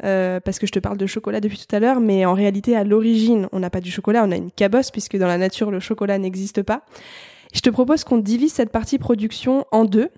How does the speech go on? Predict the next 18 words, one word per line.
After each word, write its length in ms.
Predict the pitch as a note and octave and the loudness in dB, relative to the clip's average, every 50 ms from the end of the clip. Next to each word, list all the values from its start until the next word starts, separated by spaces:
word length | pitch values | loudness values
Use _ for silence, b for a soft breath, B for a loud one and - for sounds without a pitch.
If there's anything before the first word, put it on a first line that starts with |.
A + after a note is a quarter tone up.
| - - | -8 -2
D'abord, 320 | G3+ G#3+ G#3 G#3+ B3 B3 | 0 2 4 4 4 2
on 80 | A#3 G#3+ | 2 2
va 140 | G3+ F#3+ | 0 0
parler 340 | - G3+ G3 G#3 G#3+ A3+ A#3 | 0 0 0 0 0 0 0
de, 340 | G#3+ F#3+ F#3 G3 F#3+ F#3 F#3 | -2 0 0 2 2 2 2
justement, 380 | F#3 F#3+ F#3+ - - G3+ A#3+ C#4 | 0 0 -2 0 2 2 2 2
cette 240 | - - G#3 - | 0 -2 -4 -4
partie, 460 | - G#3 G3 - - - - A3+ A3 F#3+ | -4 -4 -4 -4 -8 -6 -2 0 2 2
euh, 160 | F3+ F3 F3 | 2 2 0
production 480 | - - A3 G#3 G3 G3+ - - A3 | 0 0 0 0 0 -2 -2 -2 0
des 100 | G#3+ F#3+ | 0 0
cabosses, 440 | F#3 - G3 F#3+ F#3+ A#3 C4 - - | 0 0 0 0 2 0 0 -2 -6
puisque 200 | - - - - | -10 -12 -10 -10
c'est 140 | F3+ - F#3 | -10 -8 -8
la 120 | F3 E3+ | -8 -4
base 240 | F3 F#3 G#3+ A3 G#3 | 0 0 2 2 0
du 120 | F#3 F#3+ F#3 | -2 -4 -6
chocolat. 340 | - G3+ - G3 G3 A#3+ | -6 -4 -2 -2 -2 -2